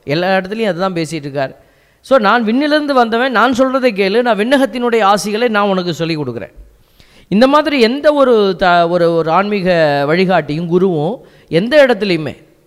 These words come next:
அ, விவிலியத்துல மட்டும்தான் நம்ம இதை இப்படி பார்க்க முடியும். வேற எங்கேயாவது இப்படி தன் சீடர்களுக்கு ஒருத்தர் வந்து இப்படி சொல்லி கொடுத்துருப்பாரா அப்படின்னா, கண்டிப்பா கிடையவே கிடையாது.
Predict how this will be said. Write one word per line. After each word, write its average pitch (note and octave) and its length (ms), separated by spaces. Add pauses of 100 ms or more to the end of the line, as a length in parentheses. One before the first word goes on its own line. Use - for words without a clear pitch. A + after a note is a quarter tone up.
(120)
அ, B2+ 280
விவிலியத்துல G#3+ 460
மட்டும்தான் A#3+ 480
நம்ம G#3+ 180
இதை D3+ 240
இப்படி D3+ 200
பார்க்க E3 300
முடியும். B2 320 (340)
வேற A3+ 340
எங்கேயாவது A#3 840
இப்படி F3+ 300
தன் E3 240
சீடர்களுக்கு G3+ 480
ஒருத்தர் F3 340
வந்து F3+ 200
இப்படி E3 140
சொல்லி E3+ 240
கொடுத்துருப்பாரா D3+ 640
அப்படின்னா, C#3+ 380
கண்டிப்பா F3 440
கிடையவே D#3 400
கிடையாது. A2+ 300